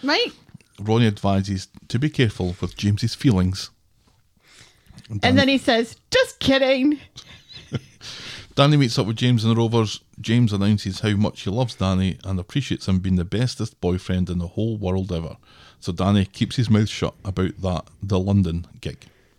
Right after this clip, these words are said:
Speaker 1: Right.
Speaker 2: And that's as far as we get with that this
Speaker 1: Oh,
Speaker 2: week.
Speaker 1: and then he, but he, he, he does turn it down.
Speaker 2: Oh, he turned it down?
Speaker 1: Yeah.
Speaker 2: What, what, what the fuck's happening here?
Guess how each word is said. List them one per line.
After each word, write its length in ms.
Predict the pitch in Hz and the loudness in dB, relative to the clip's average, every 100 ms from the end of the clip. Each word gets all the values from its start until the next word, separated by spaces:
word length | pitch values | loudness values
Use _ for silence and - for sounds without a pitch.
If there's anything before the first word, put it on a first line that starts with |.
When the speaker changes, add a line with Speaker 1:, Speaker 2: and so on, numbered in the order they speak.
| _ _ | _ _
Speaker 1:
Right. 260 | 160 151 - _ - | -6 -6 -8 _ -12
Speaker 2:
And 100 | - | -12
that's 160 | - | -10
as 100 | 92 | -10
far 180 | - 87 | -4 -4
as 60 | 92 | -2
we 60 | 90 | -4
get 120 | - | -2
with 80 | 110 | -2
that 140 | 135 | -2
this 140 | - - | -2 -2
Speaker 1:
Oh, 160 | 247 | 0
Speaker 2:
week. 80 | 160 | 2
Speaker 1:
and 120 | 233 | 2
then 100 | 240 254 | 4 2
he, 140 | 220 - | 0 -2
but 180 | 233 220 | 0 0
he, 180 | 214 - - | -2 -2 0
he, 160 | 220 | 0
he 60 | 208 | 2
does 260 | 233 226 - | 0 0 0
turn 180 | 240 | 0
it 120 | 185 208 | 0 -2
down. 360 | 190 131 143 - _ _ _ _ _ _ _ _ | -4 -4 -10 -16 _ _ _ _ _ _ _ _
Speaker 2:
Oh, 40 | 117 | 2
he 60 | |
turned 180 | 113 123 | 4 2
it 60 | 107 | 4
down? 240 | 131 156 - | 2 0 0
Speaker 1:
Yeah. 220 | 233 165 - _ - | 0 0 -4 _ 0
Speaker 2:
What, 180 | 190 208 | 0 2
what, 140 | 320 285 247 254 | 2 2 -2 -2
what 140 | 339 - | 0 0
the 100 | 311 | 0
fuck's 300 | 359 - 269 | 0 0 2
happening 320 | 320 302 202 | 2 4 4
here? 260 | 127 95 | 4 0